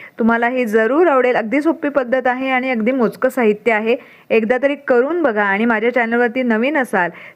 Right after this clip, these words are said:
सर्वात पहिल्यांदाच व्हिडिओ बघताय, तर जरूर लाईक करा, तुमच्या फ्रेंड्सबरोबर शेअर करा आणि अजूनपर्यंत सबस्क्राईब केलं नसेल तर जरूर सबस्क्राईब करा. हे कारळं सात ते आठ मिनटं भाजल्यानंतर आपण पूर्णपणे थंड करून घेणार आहोत.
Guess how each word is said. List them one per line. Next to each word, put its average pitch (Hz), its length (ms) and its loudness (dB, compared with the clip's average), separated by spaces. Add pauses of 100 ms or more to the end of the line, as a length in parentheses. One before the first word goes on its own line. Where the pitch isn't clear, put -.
(100)
सर्वात 233 260 2
पहिल्यांदाच 220 760 0
व्हिडिओ 226 300 2
बघताय, 208 460 -2 (500)
तर 226 360 2 (100)
जरूर 226 600 2
लाईक 233 420 -2
करा, 233 360 0
तुमच्या 240 260 0
फ्रेंड्सबरोबर 285 640 0
शेअर 226 260 2
करा 214 220 0
आणि 220 380 -2
अजूनपर्यंत 220 640 0
सबस्क्राईब 240 680 -2 (100)
केलं 247 200 2
नसेल 208 420 0
तर 233 60 4
जरूर 294 280 2
सबस्क्राईब 247 540 0
करा. 190 260 -2 (640)
हे 247 120 2
कारळं 214 440 0
सात 208 220 -2
ते - 300 -2
आठ 254 260 0
मिनटं 247 240 -2
भाजल्यानंतर 214 840 0 (300)
आपण 226 340 -2 (200)
पूर्णपणे 294 580 0 (120)
थंड 247 280 2
करून 262 380 0
घेणार 202 300 0
आहोत. 175 280 -2